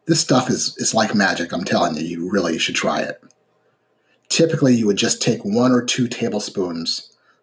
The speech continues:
three to five times per day. I found this to be quite effective. And by the way, it also does make a great, um, hot sauce similar to Tabasco that you can use on pizza or food or whatever. It's really, it's really pretty tasty.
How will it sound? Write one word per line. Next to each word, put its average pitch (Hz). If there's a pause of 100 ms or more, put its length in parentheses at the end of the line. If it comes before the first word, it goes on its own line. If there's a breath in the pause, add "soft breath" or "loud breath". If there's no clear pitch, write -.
(120)
three 120
to 110
five 98
times 92
per -
day. 95 (880)
I 123
found 107
this 98
to -
be 82
quite -
effective. -
And 139
by 131
the 127
way, 120 (640)
it 107
also 123
does 107
make 90 (400)
a 104
great, 98 (560)
um, 78 (320)
hot -
sauce -
similar 113
to 90
Tabasco - (360)
that 104
you 98
can -
use 95
on 85
pizza -
or -
food 90
or 85
whatever. 82
It's -
really, 85 (140)
it's -
really 120
pretty -
tasty. -